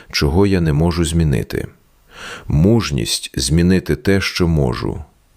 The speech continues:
і мудрість відрізнити одне від одного». Якщо не вдалося опрацювати якусь із можливих емоцій, пов'язаних зі скорботою і почуттям втрати,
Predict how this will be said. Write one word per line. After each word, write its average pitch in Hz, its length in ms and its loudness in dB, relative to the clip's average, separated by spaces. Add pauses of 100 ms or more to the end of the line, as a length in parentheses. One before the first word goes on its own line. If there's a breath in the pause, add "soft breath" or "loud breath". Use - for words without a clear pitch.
(460 loud breath)
і - 120 0
мудрість - 800 0 (340 loud breath)
відрізнити 76 920 0 (360 soft breath)
одне 71 480 -2 (180)
від - 320 -4
одного». - 560 -4 (1900 loud breath)
Якщо 78 400 2
не 135 100 2
вдалося 110 480 2
опрацювати 90 840 0
якусь 87 520 0
із 69 160 -2
можливих 80 560 2
емоцій, 76 500 0
пов'язаних 71 720 -2
зі 60 120 -4
скорботою 69 800 -2 (340 loud breath)
і 73 120 0
почуттям 69 560 -2
втрати, - 520 -4